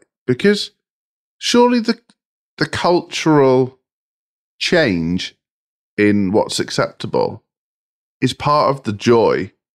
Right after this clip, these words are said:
of reading a book. Now, I'm not saying I'm a racist, therefore I wanna read racist shit from fifty years ago. That's not what I mean. But what I am saying is, in order to learn,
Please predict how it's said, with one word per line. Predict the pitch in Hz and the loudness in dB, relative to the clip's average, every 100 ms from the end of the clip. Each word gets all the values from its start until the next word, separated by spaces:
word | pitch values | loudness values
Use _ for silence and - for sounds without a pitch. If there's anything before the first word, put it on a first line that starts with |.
| _ _ - | _ _ -6
of | 95 | -4
reading | 101 98 98 90 90 90 - _ | 0 0 0 0 -2 -4 -12 _
a | 95 | -2
book. | 87 - - _ _ _ _ | 0 -2 -4 _ _ _ _
Now, | 127 131 | -2 0
I'm | 143 | 0
not | 165 - | 0 0
saying | 135 120 107 - | 0 0 -2 -2
I'm | 113 | 0
a | 107 | 2
racist, | 104 101 - 98 - | 2 0 -2 -6 0
therefore | 98 95 - 90 90 | 0 0 0 0 2
I | |
wanna | 87 90 87 | 0 -2 -4
read | 90 87 - - | -4 -6 -10 -8
racist | 95 82 - 80 | -4 -4 -4 -8
shit | - 85 69 - | -6 -4 -4 -8
from | - 80 | -14 -12
fifty | 87 87 - | -10 -10 -6
years | 87 82 - | -4 -4 -6
ago. | - 57 - | -8 -8 -8
That's | 92 | -6
not | 98 90 55 | -2 -2 -4
what | - 82 | -10 -10
I | |
mean. | 80 71 60 - _ _ _ _ _ - | -10 -12 -14 -20 _ _ _ _ _ -4
But | 67 | 0
what | 110 98 | 2 2
I | |
am | 113 110 | 0 -2
saying | - 78 76 78 - _ _ _ _ | -4 -4 -4 -8 -12 _ _ _ _
is, | 87 87 - - _ _ _ _ _ _ _ _ _ _ _ _ _ - - _ _ _ _ _ _ _ _ | -2 -2 -4 -14 _ _ _ _ _ _ _ _ _ _ _ _ _ -20 -20 _ _ _ _ _ _ _ _
in | 123 123 - | -2 -2 0
order | 139 151 139 | 2 2 0
to | 127 | 0
learn, | 120 131 120 64 69 107 | 2 2 0 -2 -4 -6